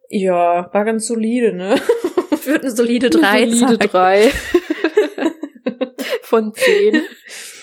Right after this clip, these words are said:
Speaker 1: <laughs> Ich fand's auch schön. Wie du,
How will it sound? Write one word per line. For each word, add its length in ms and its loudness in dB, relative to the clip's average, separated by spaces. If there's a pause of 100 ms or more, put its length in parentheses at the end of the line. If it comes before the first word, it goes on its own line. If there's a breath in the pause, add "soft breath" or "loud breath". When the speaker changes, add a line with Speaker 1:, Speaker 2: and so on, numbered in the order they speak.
(120 loud breath)
Speaker 1:
<laughs> 180 -4 (1000 loud breath)
Ich 160 -6
fand's 340 0
auch 160 0
schön. 240 0 (1200 loud breath)
Wie 160 2
du, 100 -2